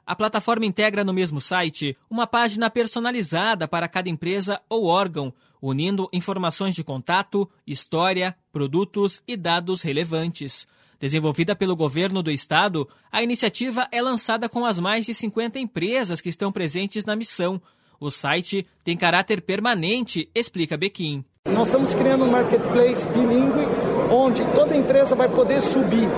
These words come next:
Speaker 2: o que ela faz, o que que ela faz de E S G, principalmente, que o mercado lá fora procura E S G, meio ambiente, social, governança, e mais importante, uma prateleira infinita. Ou seja, ele vai poder colocar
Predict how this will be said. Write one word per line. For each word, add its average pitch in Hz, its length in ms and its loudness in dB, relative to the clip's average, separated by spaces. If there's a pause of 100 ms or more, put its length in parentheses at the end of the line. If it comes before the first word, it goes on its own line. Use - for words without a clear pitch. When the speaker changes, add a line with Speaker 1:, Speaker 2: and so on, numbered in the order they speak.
(360)
Speaker 2:
o 233 140 4
que 254 80 4
ela 294 160 6
faz, 262 380 4 (420)
o 226 140 4
que 311 160 4
que 320 80 4
ela 277 160 6
faz 240 280 4
de 220 80 4
E 247 100 8
S 254 360 4
G, 247 240 6
principalmente, 226 720 2
que - 60 2
o 240 40 6
mercado 233 420 4
lá 240 140 4
fora 226 260 4
procura 240 400 2
E 233 80 8
S 208 240 0
G, 247 260 6 (120)
meio 240 200 4
ambiente, 226 500 4
social, 220 500 4
governança, 220 680 4 (480)
e 247 80 6
mais 294 300 6
importante, 240 600 4
uma 220 140 4
prateleira 247 540 4
infinita. 226 560 0 (300)
Ou 247 140 6
seja, 226 320 4
ele 226 80 4
vai 254 160 6
poder 254 280 4
colocar 247 380 4